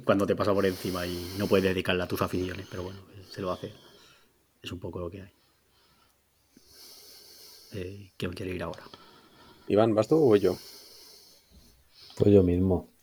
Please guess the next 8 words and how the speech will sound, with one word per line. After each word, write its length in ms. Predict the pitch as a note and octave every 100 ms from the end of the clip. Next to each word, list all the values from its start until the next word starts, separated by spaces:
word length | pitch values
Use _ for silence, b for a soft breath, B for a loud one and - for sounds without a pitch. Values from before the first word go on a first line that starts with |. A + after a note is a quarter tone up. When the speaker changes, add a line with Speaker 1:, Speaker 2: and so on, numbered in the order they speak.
| -
Speaker 3:
que 100 | F2+
acabo 260 | F2 E2
rápido. 420 | E2+ E2+ - E2+ - _ _ _ _ _ _ _ _
Speaker 2:
Pues 120 | - G2
dale, 220 | G2+ -
si 100 | -
quieres. 340 | F#2+ - B B B B _ _ G#3+
Speaker 3:
El, 1120 | B2+ G2+ G2 F#2+ F#2+ F#2 F2+ F2+ F2+ F2